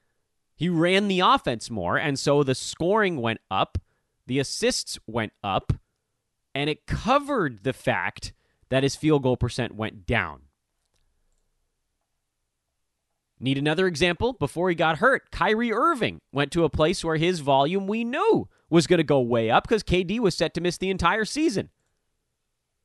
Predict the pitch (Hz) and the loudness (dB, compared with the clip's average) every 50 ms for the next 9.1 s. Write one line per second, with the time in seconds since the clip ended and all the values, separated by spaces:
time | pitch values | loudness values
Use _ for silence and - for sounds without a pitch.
0 | _ _ _ _ _ _ _ _ _ _ _ _ _ _ _ _ _ _ - - | _ _ _ _ _ _ _ _ _ _ _ _ _ _ _ _ _ _ -8 -2
1 | 107 139 220 262 - - - 214 247 247 - - - 277 302 - 233 240 240 240 | 2 2 2 2 0 -2 0 0 0 0 0 0 2 2 2 4 4 4 4 4
2 | 226 - 240 143 98 76 82 107 110 110 107 107 101 - _ - - 131 127 123 | 2 0 -2 -2 -2 -2 -2 0 0 2 0 0 -2 -8 _ -6 -4 -4 -4 -2
3 | 123 127 135 - 127 127 104 - 135 127 107 101 127 170 175 - _ _ _ _ | -4 -4 -4 -4 -4 -6 -2 -2 -2 0 0 -2 -4 -6 -8 -12 _ _ _ _
4 | - 120 135 143 139 123 107 131 131 127 117 107 127 120 117 - 120 113 98 113 | -4 -2 -2 -2 -2 0 0 0 0 0 -2 -4 -4 -4 -4 -2 -4 -4 -2 -2
5 | 113 113 117 - 117 110 104 101 104 104 104 98 107 101 95 95 95 - - - | -4 -4 -4 -4 -4 -4 -4 -4 -4 -6 -6 -4 -4 -4 -4 -4 -4 -8 -8 -8
6 | 120 113 98 110 110 101 90 - 104 101 104 107 101 95 90 - - 277 247 220 | -8 -6 -6 -6 -8 -8 -6 -4 -2 0 0 0 -2 -4 -4 0 2 2 2 2
7 | - _ 143 120 - 123 113 110 98 - - 92 87 82 82 95 90 - - 92 | 0 _ -6 -2 0 0 0 0 0 -4 -6 -4 -4 -4 -6 -8 -10 -8 -8 -8
8 | 87 - - - 85 82 82 82 135 160 165 135 - 101 95 - - 80 73 80 | -8 -8 -10 -10 -10 -10 -6 -2 -2 -2 -2 -2 -2 -4 -6 -4 -6 -8 -8 -8
9 | 101 | -10